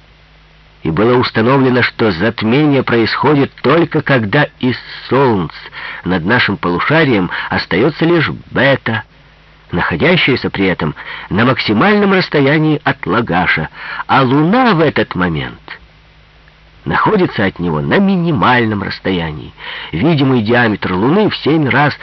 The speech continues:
превышает диаметр Беты, так что тень её закрывает всю планету,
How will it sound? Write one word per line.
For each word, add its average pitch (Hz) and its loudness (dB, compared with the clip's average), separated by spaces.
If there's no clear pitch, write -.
превышает 117 2
диаметр 101 0
Беты, 98 0
так - -2
что - -2
тень 160 2
её 123 4
закрывает 101 0
всю 143 0
планету, 92 -2